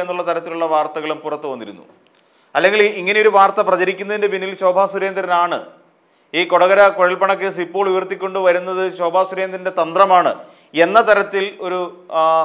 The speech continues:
ഓ, ചർച്ചകൾ ഇങ്ങനെ പുരോഗമിച്ച് പോകുന്ന സാഹചര്യത്തിൽ ശോഭാ സുരേന്ദ്രൻ നേരെ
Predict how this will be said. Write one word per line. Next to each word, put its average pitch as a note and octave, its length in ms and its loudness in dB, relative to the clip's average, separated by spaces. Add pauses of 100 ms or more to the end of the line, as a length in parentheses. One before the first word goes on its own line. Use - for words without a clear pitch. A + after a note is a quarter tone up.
(400)
ഓ, - 20 -2 (880)
ചർച്ചകൾ F3+ 460 2
ഇങ്ങനെ E3 240 -4
പുരോഗമിച്ച് E3 540 -2
പോകുന്ന D#3 260 -4 (220)
സാഹചര്യത്തിൽ D#3 500 -4 (100)
ശോഭാ D#3+ 280 0
സുരേന്ദ്രൻ E3+ 340 -4 (340)
നേരെ E3+ 180 6